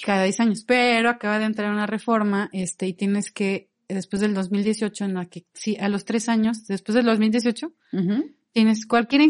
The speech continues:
Speaker 1: que entre desde dos mil dieciocho tiene que avisar al impi, a los tres años, que la sigue usando.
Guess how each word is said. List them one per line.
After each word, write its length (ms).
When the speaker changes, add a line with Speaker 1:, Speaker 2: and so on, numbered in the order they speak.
Speaker 1:
que 180
entre 240
desde 160
dos 80
mil 100
dieciocho 320
tiene 260
que 120
avisar 340
al 160
impi, 260
a 60
los 200
tres 220
años, 480
que 100
la 120
sigue 220
usando. 420